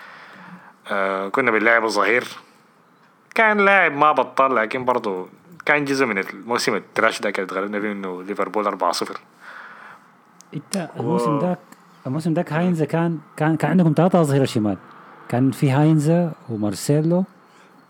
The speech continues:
Speaker 2: وسيسينيو أعتقد، مش؟
Speaker 1: لا، لا، سيسينيو كان طلع قبليه، سيسينيو كان طلع قبليه،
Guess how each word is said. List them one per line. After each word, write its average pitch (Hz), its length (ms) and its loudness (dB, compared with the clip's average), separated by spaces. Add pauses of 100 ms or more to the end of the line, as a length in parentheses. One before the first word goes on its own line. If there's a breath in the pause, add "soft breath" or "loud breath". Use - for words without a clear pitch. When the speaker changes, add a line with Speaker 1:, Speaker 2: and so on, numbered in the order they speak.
Speaker 2:
وسيسينيو 107 1160 -2 (200)
أعتقد، 104 380 -8 (920)
مش؟ 156 180 0
Speaker 1:
لا، 127 160 2
لا، 123 80 -2
سيسينيو 135 420 -2
كان 131 160 0
طلع 127 200 0
قبليه، 101 540 -4 (360)
سيسينيو 110 400 -12
كان 110 180 -10
طلع 104 200 -4
قبليه، 92 360 -12